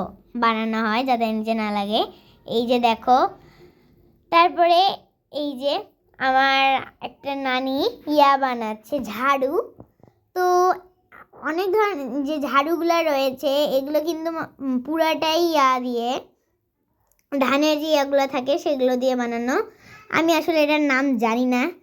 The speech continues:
এই জন্য বলতে পারছি না। আর এই যে দেখো, কিছু ছাগল চলে যাচ্ছে, আসলে যাচ্ছে না, তাদের মালিক তাদেরকে নিয়ে যাচ্ছে মাঠে ঘাস খাওয়ানোর জন্য। এই যে, আর হচ্ছে এই যে দেখো, কিছু মাছ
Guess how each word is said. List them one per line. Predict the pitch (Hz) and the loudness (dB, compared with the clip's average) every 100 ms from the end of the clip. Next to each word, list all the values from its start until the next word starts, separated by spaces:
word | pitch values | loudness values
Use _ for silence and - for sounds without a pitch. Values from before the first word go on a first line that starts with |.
| _ _ _ - | _ _ _ -4
এই | 240 | 0
জন্য | 240 254 | 2 2
বলতে | 254 240 233 | 2 2 2
পারছি | 240 240 233 | 0 0 -2
না। | 240 254 | 0 0
আর | 254 | 0
এই | 247 320 | -2 -2
যে | 294 302 | 0 0
দেখো, | 269 262 302 | 0 0 0
কিছু | 302 - 285 | -2 -6 -6
ছাগল | - 254 254 262 | -2 0 2 0
চলে | 269 254 | 0 -2
যাচ্ছে, | 240 233 - 254 277 | -2 -4 -4 -2 2
আসলে | 294 302 339 330 | 2 0 -4 -2
যাচ্ছে | 294 285 302 | -2 -4 -6
না, | 302 | -4
তাদের | 285 277 | -4 -4
মালিক | 269 247 262 | -4 -6 0
তাদেরকে | 254 247 254 | 0 0 -2
নিয়ে | 254 233 226 | -4 -4 -4
যাচ্ছে | 226 - 240 - - - - 254 | -4 -2 -2 -2 -8 -20 -8 -2
মাঠে | 254 262 254 247 - _ - | 0 2 2 2 -4 _ -12
ঘাস | 226 247 247 | -4 -4 -2
খাওয়ানোর | 262 247 254 254 247 254 | 2 4 4 0 -2 -2
জন্য। | 240 233 226 233 339 349 | -2 -2 -2 -4 -4 -4
এই | 240 | -4
যে, | 220 233 403 - _ _ _ _ - | -4 -4 -4 -6 _ _ _ _ -6
আর | 247 269 302 | 0 2 2
হচ্ছে | 285 285 311 | -2 -4 -2
এই | 269 | 0
যে | 285 | 0
দেখো, | 262 262 254 294 | 0 -2 -2 -8
কিছু | 294 226 294 | -10 -12 -4
মাছ | 269 247 233 220 233 302 | -2 0 0 0 0 0